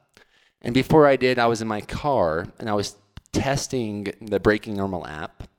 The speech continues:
where the question of the week was, "Tell us about one of your biggest synchronicities." And I was watching my brother's video response about how he was intending on going to Kenya to help build a well,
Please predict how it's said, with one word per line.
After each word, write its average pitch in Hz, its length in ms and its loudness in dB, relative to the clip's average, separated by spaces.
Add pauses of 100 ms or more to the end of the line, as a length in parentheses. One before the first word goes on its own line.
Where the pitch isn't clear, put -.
(720)
where 117 240 4
the 110 100 2
question 139 440 2
of 117 80 -4
the 113 100 2
week 113 280 0
was, 101 220 0
"Tell 120 240 -2
us - 140 -4
about 95 240 2
one 98 100 -2
of 92 80 -6
your 82 100 -4
biggest 92 400 -6
synchronicities." 85 800 -10
And 101 120 -6
I 101 60 2
was 101 140 2
watching 120 340 2
my 107 140 -2
brother's 101 380 2
video 92 400 -2
response - 680 -6
about 95 300 0
how 98 460 2 (760)
he 135 220 2
was 113 320 4
intending 107 640 -2 (400)
on 101 160 -2
going 95 240 2
to 87 80 -2
Kenya 98 560 0
to 87 140 -6
help 95 260 0
build 87 160 2
a 90 80 4
well, 87 540 0